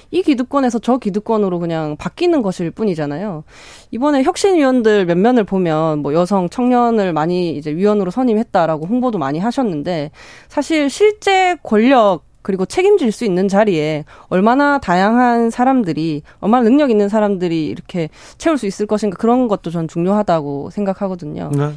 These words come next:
Speaker 1: 이런 거 끝까지 이제 결과로 증명해야 할 부분이니까 좀 지켜봐야겠죠.
Speaker 2: 네.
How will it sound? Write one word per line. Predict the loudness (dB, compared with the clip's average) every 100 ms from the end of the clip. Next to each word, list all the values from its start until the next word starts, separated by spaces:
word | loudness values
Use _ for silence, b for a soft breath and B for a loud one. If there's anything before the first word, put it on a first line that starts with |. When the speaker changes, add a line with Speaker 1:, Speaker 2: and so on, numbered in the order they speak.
| -6
Speaker 1:
이런 | -2
거 | -2
끝까지 | -2 -2 0 0
이제 | -2
결과로 | 0 2 2 0
증명해야 | -2 -2 0 0 0
할 | -2 -4 -8
부분이니까 | -10 -8 -6 -8 -8 -14
좀 | -14 -12
지켜봐야겠죠. | -12 -10 -8 -8 -8 -4 -2
Speaker 2:
네. | 0 -2